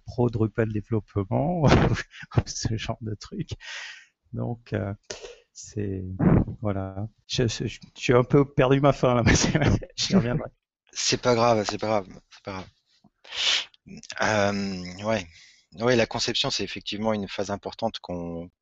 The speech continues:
Speaker 2: au début, on zappe, euh, très rapidement, en fait. Euh, et je me rappelle, enfin, je me rends compte que maintenant, je passe énormément de temps à réfléchir avant d'agir.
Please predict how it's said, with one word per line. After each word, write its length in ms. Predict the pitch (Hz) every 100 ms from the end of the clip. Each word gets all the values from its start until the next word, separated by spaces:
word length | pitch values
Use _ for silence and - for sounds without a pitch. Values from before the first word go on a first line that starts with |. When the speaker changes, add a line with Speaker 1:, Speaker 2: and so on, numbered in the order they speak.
| _
Speaker 2:
au 60 | 95
début, 240 | 92 98
on 160 | 113 90
zappe, 320 | 82 104 -
euh, 240 | 82 78 76 76 76
très 220 | - - 104
rapidement, 460 | - - - 71
en 60 | 67
fait. 420 | - - - - _ _ - - - - - - - -
Euh, 260 | 90 90 90
et 180 | 104 98
je 140 | 90 101
me 80 |
rappelle, 300 | 90 92 120 117 _ 107
enfin, 260 | - 98
je 120 | 90
me 240 | 98 95 95
rends 160 | 92
compte 240 | 95 143 131
que 100 | 98
maintenant, 420 | 90 85 120 123
je 100 | -
passe 300 | 90 - -
énormément 340 | 98 101 98
de 60 | 95
temps 240 | - 139
à 80 | 98
réfléchir 800 | 92 104 - 101 - - 123 120
avant 220 | 92 92
d'agir. 460 | 90 90 82 71 69